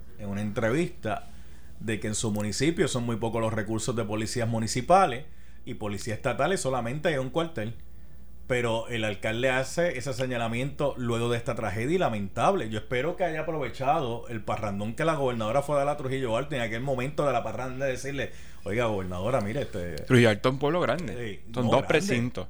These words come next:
Speaker 1: Sí.
Speaker 2: Entonces, y, y lo del cierre de cuarteles es como el cierre de escuelas. Empezó el cuatrienio pasado y pasó con ficha. Pero lo cierto es que en, con la primera reforma, ¿verdad? Eh, eh, no policíaca, sino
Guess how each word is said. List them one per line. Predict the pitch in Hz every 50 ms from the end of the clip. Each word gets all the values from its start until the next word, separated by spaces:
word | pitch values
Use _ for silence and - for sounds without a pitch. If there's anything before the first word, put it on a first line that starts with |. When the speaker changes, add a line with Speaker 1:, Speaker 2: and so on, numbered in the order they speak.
| - - -
Speaker 1:
Sí. | 92 78 87 107 143 170 143 - - - - - -
Speaker 2:
Entonces, | - 123 120 117 110 - 104 104 104 - 165 165 151 - - - - - - 120 - -
y, | - 123 120 120 - 143
y | 135
lo | 131 127 127
del | 127 123 113
cierre | - - 123 123 156 185
de | 196 202
cuarteles | 196 170 156 135 - - 165 185 190 175 160 - - - - -
es | - 127
como | - - 170 165
el | 156 147
cierre | - 160 165 175 165
de | 143
escuelas. | - - - 156 180 160 113 95 95 - - - -
Empezó | - 120 123 117 - 113 107 - 127
el | 131 139
cuatrienio | - 190 180 - 170 170 165 170 165 156
pasado | - 135 131 - 165 170 147 113 104 - - - -
y | 127 123
pasó | - 117 107 - 135 131 -
con | 151 160
ficha. | - - 147 147 - 139 104 95 - - - - - - - - - - - - - - - - -
Pero | - 117 113 113 110 104 - - -
lo | 143 - 117 110
cierto | 104 - 113 107 107 - 139
es | 139 -
que | - 190 165 135 - - -
en, | - 120 110 110 107 104 -
con | - 110 107
la | 107 101 98
primera | - 107 101 101 101 110 -
reforma, | - 156 147 - 143 143 156 160 151 147 143 135
¿verdad? | 123 113 110 120 143 160 156 147 135 123 110 107
Eh, | 110 104 104 101 101 - - 101 98 92
eh, | 95
no | 104 110 -
policíaca, | 147 156 147 - - 160 170 - 107 -
sino | - 113 104 104 101